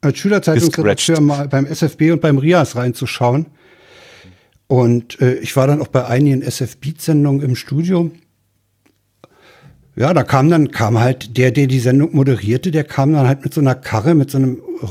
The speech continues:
Speaker 1: Rolltischchen, wie so ein Servierwagen an und hatte da so zwanzig oder fünfundzwanzig Kartons drauf, wo jeweils so ein, so ein Bobby, so ein Kern drin war, mit jeweils einem Musiktitel.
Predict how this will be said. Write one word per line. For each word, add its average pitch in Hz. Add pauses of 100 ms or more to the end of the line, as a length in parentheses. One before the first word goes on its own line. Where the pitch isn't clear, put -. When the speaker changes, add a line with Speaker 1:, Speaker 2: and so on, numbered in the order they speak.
Speaker 1:
Rolltischchen, 156
wie 123
so 131
ein 131
Servierwagen 120 (400)
an 143
und 160
hatte 151
da 147
so 143
zwanzig 131
oder 151
fünfundzwanzig 151
Kartons -
drauf, 117 (580)
wo 131
jeweils 147
so 147
ein, 135
so 131
ein 120
Bobby, 175
so 117
ein 120
Kern 196
drin 123
war, 147
mit 160
jeweils 135
einem 117
Musiktitel. 120